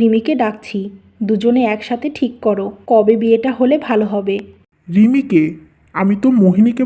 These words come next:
Speaker 2: ভালোবাসি, আমি তাকেই বিয়ে করতে চাই, তাই মোহিনীকেই ডাকুন। সত্যি বলছো তুমি বাবা? তুমি আমার মা মরা মেয়েটাকে বিয়ে করবে? আমি তো বিশ্বাসই করতে পারছি না।
Speaker 1: চুপ করো তুমি, একটু কম করে কথা বলো।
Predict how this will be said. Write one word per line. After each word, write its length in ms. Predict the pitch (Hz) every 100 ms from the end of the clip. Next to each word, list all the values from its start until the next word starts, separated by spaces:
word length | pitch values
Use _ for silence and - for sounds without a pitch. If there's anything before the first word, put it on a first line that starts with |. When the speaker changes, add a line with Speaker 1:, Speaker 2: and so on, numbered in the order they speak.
| 226
Speaker 2:
ভালোবাসি, 520 | 214 196 170 - 160 165 - _ _ -
আমি 140 | 185 233 214
তাকেই 300 | 175 226 254
বিয়ে 160 | 233 214 -
করতে 220 | 165 165 156
চাই, 180 | 160 160 165 - _ -
তাই 140 | 254 233
মোহিনীকেই 540 | 185 170 202 226 277 262
ডাকুন। 340 | 202 175 165 156 165 - _ _ _ -
সত্যি 440 | - 190 175 226 214
বলছো 200 | 233 240 240
তুমি 160 | 240 240
বাবা? 240 | 254 247 165 156 - _ _ _
তুমি 240 | 214 185 196 208
আমার 140 | 226 208
মা 100 | 185 165 180
মরা 200 | 208 214
মেয়েটাকে 380 | 196 180 214 214 202
বিয়ে 200 | 175 180 180
করবে? 280 | 254 254 185 147 208
আমি 140 | 208 208
তো 60 | 254 220
বিশ্বাসই 420 | 190 - 233 254 254
করতে 220 | 240 233 220
পারছি 300 | 180 175 180 156
না। 80 | 143 - _ _ _ _
Speaker 1:
চুপ 140 | 330 311 320
করো 160 | 240 220
তুমি, 180 | 202 190 202 - _ 233
একটু 180 | 233 294 302
কম 120 | 240 233 233
করে 140 | 233 214
কথা 160 | 208 196 202
বলো। 180 | 190